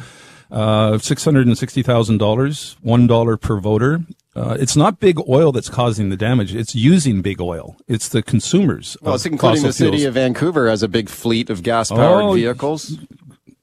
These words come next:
Speaker 2: How much oil? How much oil do they consume?
Speaker 1: Go down to their city works yard,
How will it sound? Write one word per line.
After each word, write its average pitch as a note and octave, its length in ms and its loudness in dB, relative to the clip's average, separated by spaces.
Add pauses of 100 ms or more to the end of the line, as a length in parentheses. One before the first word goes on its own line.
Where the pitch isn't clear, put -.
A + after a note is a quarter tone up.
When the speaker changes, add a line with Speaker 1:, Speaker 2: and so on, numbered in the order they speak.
Speaker 2:
How C#3+ 80 -4
much D#3+ 200 -2
oil? E3+ 220 4
How D#3+ 80 2
much F3 160 0
oil F3 180 2
do E3+ 80 0
they G3+ 300 -2 (120)
consume? B2+ 340 -4
Speaker 1:
Go D3+ 80 6
down D#3 260 0
to D#3 60 -2
their C#3+ 120 -2
city D3+ 280 -2
works C3+ 420 0
yard, F#2+ 440 -4